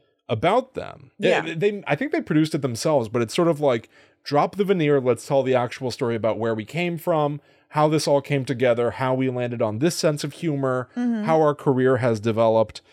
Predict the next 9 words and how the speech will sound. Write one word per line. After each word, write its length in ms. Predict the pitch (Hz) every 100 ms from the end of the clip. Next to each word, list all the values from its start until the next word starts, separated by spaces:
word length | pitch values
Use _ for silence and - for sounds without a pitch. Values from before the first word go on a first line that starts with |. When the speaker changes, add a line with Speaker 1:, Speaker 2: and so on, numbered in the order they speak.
| _ -
Speaker 1:
It's 180 | 127 -
called, 560 | 147 139 127 127 123 - 359 -
<laughs> 300 | _ - -
it's 140 | 139 -
called 200 | 190 160
The 100 | 175
Road 680 | 139 139 160 190 220 220 - -
to 180 | - 180
Redunction. 1000 | 147 143 107 127 131 - - 107 -